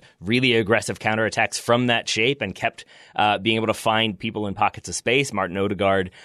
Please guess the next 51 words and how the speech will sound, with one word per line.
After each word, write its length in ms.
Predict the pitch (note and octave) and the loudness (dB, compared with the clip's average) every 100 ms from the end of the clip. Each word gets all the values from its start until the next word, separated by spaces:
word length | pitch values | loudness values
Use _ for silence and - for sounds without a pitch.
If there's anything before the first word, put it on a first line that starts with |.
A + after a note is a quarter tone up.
| - | -4
uh, 140 | - F#2 | 0 0
doing 200 | G#2 G#2 | 0 -2
a 60 | |
very 460 | G2+ G2 B2 C#3+ C3+ | -2 0 2 4 4
good 180 | A#2 G2+ | 2 2
job 420 | G#2+ F#2+ F#2+ F2+ | 2 4 4 2
of 200 | F#2 G2 | 0 0
popping 260 | G#2 G2 G2 | 0 0 -2
up 140 | F2+ | 0
all 180 | F2+ G2+ | 0 2
over 200 | A2+ A#2 | 2 2
the 100 | A2 | 0
place 320 | G#2+ G2 F2 | 0 -2 -2
to 80 | G#2+ | -6
kind 180 | G2+ F#2+ | -4 -4
of 60 | |
alleviate 600 | F#2 G2+ A2 G#2 F#2+ F#2 | -4 -2 0 0 -2 -2
any 180 | G2 F#2+ | -4 -6
pressure 340 | F2+ G2+ - F#2 | -2 -2 -2 -4
that 140 | F#2 - | -6 -6
would 260 | G#2+ C#3+ | 2 2
happen 400 | A#2+ F#2+ F#2 F2+ | 4 -2 -2 -6
when 100 | F2+ | -6
Arsenal 380 | E2 F2+ - F2 | -6 -6 -6 -8
had 180 | F2 E2 | -6 -8
possession 480 | F2 F2+ F2 F2 E2+ | -6 -6 -6 -8 -8
in 120 | F2 | -8
United's 500 | F2 E2+ E2+ E2 - - _ - | -6 -6 -8 -10 -14 -18 _ -12
defensive 400 | G2 G#2+ G2+ F#2 | -4 -2 -2 -4
third. 380 | - A#2+ G#2+ F#2+ - - | 2 2 2 -2 -14 -10
And 140 | - A2+ | -2 0
I 40 | |
think 140 | A#2 C3 | 0 -2
for 80 | |
Manchester 340 | A2+ A2 G#2+ G#2 | 0 -2 -2 0
United, 380 | A2+ F3 A#2+ G#2+ - - | 2 4 2 0 -12 -2
they 160 | A2 B2+ | 0 2
just 340 | D3 C3 - | 0 -2 -4
didn't 300 | A#2 C#3+ D#3+ | 0 0 -2
transition 460 | - A#2+ A2+ A#2 G#2 | -2 0 0 -2 -2
to 100 | G#2+ | -2
defense 320 | G#2+ G#2+ G#2 | -2 -2 -4
particularly 400 | - G2+ - F#2+ | -6 -8 -6 0
well. 260 | G2 A#2 | 2 2
It 80 | G#2 | 2
didn't 180 | G#2 G#2+ | -2 -4
feel 120 | A2 | -2
like 120 | G#2 | -2
they 120 | G2+ G2+ | -2 -2
kn-, 220 | G2+ F#2+ | -2 -6
knew 580 | - A2 B2+ C3+ B2+ B2 | -4 0 4 4 2 0